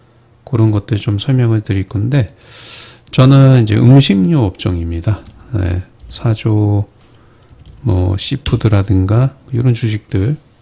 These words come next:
네, 사회적 거리두기 삼 단계 진입하게 되면, 뭐, 이런 주식들이,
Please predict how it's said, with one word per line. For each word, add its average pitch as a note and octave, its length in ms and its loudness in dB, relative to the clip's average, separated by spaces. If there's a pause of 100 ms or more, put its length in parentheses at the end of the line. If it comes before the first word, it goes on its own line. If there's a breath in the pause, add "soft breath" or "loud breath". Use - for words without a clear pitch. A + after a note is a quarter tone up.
(380)
네, F#2+ 220 -2 (460 loud breath)
사회적 C#3+ 360 0
거리두기 A2+ 420 -2
삼 - 240 -6
단계 B2+ 400 -2
진입하게 G#2 560 -4
되면, C#3 400 -2 (180)
뭐, - 100 -6
이런 G2+ 300 -2
주식들이, G2+ 920 -6